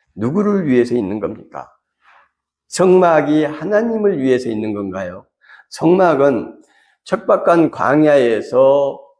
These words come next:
교육받지 못한 어려운 삶을 살아가는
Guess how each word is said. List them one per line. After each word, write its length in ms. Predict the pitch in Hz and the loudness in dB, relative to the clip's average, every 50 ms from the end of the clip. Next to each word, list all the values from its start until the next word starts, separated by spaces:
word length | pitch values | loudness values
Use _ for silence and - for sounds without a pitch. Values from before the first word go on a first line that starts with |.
| _ _ _ - | _ _ _ -2
교육받지 600 | 113 117 139 165 175 - 196 190 185 - 190 170 | 2 4 4 4 2 2 0 0 0 0 -4 -2
못한 640 | 147 135 131 - - 135 135 131 113 98 90 - _ _ _ _ _ _ _ _ _ _ _ _ - _ - | -2 -2 -4 -6 -8 -6 -4 -4 -4 -6 -10 -18 _ _ _ _ _ _ _ _ _ _ _ _ -20 _ -10
어려운 640 | - - - 131 131 151 190 226 254 269 254 247 233 | -4 -4 -2 0 2 2 4 4 4 4 4 4 2
삶을 460 | - 196 185 175 180 180 175 175 165 | 2 2 2 4 4 4 4 4 2
살아가는 840 | - - 151 147 151 143 139 127 120 117 139 156 131 95 - _ | 0 -4 -2 0 2 2 2 2 0 0 0 -4 -4 -6 -10 _